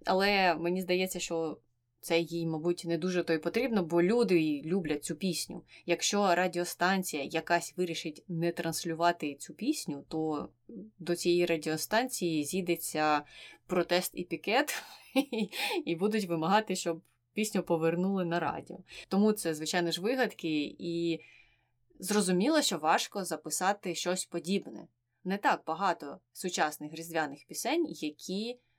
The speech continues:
стають настільки популярними. От дійсно, є пісня Мираї Керрі і є пісня Джордж Майкла, які всі переспівують. Там хтось колись випускає, і там і Аріана Гранде, і ще хтось, е, випускає до Різдва,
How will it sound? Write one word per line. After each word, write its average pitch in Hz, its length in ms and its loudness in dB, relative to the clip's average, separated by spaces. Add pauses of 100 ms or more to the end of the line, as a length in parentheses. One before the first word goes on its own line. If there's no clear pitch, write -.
стають 175 460 -2
настільки 175 680 -2
популярними. - 840 -6 (220)
От 170 120 -2
дійсно, 175 440 -2
є 165 200 2
пісня 185 340 -4
Мираї 160 380 2
Керрі 339 340 0 (240)
і 196 120 0
є 226 160 2
пісня 254 340 -4
Джордж 202 340 -2
Майкла, 147 460 -2 (180)
які 220 600 -2
всі 220 240 -4
переспівують. 170 840 -6 (280)
Там 269 360 2
хтось - 600 -4
колись 220 420 -2
випускає, 226 760 0
і 214 40 -4
там 202 200 -4
і 208 80 -2
Аріана 226 480 0
Гранде, 190 540 0
і 214 60 -2
ще 208 300 0
хтось, - 480 -4
е, 180 220 2
випускає 185 500 0
до 185 400 2
Різдва, 175 500 0